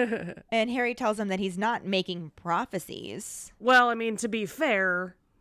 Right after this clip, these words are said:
Speaker 2: neither does Trelawney, really. <laughs>
Speaker 1: Well, some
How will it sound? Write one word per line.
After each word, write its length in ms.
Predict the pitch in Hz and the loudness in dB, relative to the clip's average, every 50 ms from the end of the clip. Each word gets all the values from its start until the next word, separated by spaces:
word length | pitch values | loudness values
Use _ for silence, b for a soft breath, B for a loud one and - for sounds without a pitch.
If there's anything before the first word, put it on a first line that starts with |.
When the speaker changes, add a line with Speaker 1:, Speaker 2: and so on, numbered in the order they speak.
| _ - | _ -16
Speaker 2:
neither 340 | - 208 233 247 247 220 208 | -8 -2 0 2 4 4 2
does 160 | 190 196 180 | 2 0 -2
Trelawney, 520 | - - 170 160 185 208 185 151 143 139 139 | -4 -6 -6 -2 0 0 0 0 -2 -6 -6
really. 420 | 139 160 175 147 156 165 214 - - | -4 -4 -2 -2 0 0 0 0 -2
<laughs> 80 | - - | -4 -6
Speaker 1:
Well, 300 | 302 277 381 381 440 480 - | -4 -4 -2 0 -2 -2 -2
some 140 | - 453 | -4 -6